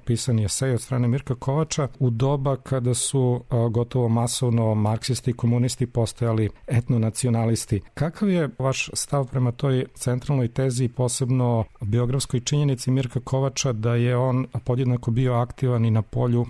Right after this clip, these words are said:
publicistike, kritikujući, a, nacionalizam, a kasnije i ratno ludilo?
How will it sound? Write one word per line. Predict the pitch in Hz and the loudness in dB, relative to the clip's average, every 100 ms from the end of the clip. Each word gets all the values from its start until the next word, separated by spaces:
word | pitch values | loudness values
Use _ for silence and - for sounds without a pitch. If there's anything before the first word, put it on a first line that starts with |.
| - | -2
publicistike, | 120 110 113 139 135 - 127 120 | 0 0 0 0 -2 -2 -4 -4
kritikujući, | - 143 170 - 143 110 - 120 104 - | -2 -2 -2 -2 0 0 0 -2 -4 -2
a, | 113 | 0
nacionalizam, | 110 110 - 120 120 127 139 147 135 | 2 0 0 0 2 0 0 0 0
a | 113 | 0
kasnije | 131 117 - 127 123 117 - | -2 -2 0 2 2 0 0
i | 117 117 123 | 2 2 0
ratno | 123 117 123 135 | 0 0 0 0
ludilo? | 110 120 139 165 | 2 2 2 0